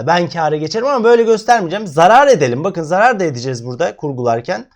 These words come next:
Onun için Akbank genellikle zikzak yapan bir piyasa.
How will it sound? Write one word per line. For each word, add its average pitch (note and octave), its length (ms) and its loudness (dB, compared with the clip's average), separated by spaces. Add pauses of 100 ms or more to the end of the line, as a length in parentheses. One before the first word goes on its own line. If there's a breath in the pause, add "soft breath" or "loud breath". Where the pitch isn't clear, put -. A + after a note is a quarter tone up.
(320)
Onun B3+ 180 -2
için A3 140 -8
Akbank A3 460 0
genellikle G3+ 500 -2
zikzak F3 480 -6
yapan B2+ 300 -6
bir A#2 80 -16
piyasa. D#3+ 440 -8